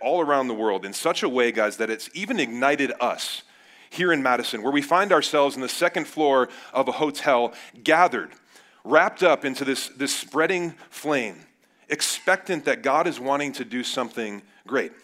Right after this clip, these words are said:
And, and I want you to know, guys, that this history in which we're gonna be studying throughout the book of Acts,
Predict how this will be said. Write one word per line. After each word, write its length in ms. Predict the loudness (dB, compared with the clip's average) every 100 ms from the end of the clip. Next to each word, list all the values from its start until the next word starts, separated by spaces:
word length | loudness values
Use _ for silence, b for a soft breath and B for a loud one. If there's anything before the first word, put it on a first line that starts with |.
| _ _ _ _ _ _ _ _ b b b
And, 140 | -2 2
and 140 | 4
I 80 | 4
want 220 | 4 0
you 60 | 0
to 80 | 0
know, 160 | 2
guys, 220 | 2 0
that 140 | 0 -2
this 160 | -4
history 440 | -2 -4 -4 -4 -4
in 100 | -4
which 160 | -6 -6
we're 80 |
gonna 120 | -4 -4
be 80 |
studying 440 | -4 -2 -2 -2 -6
throughout 280 | 0 0 0
the 80 |
book 160 | -6 -6
of 80 | -2
Acts, 300 | -2 -2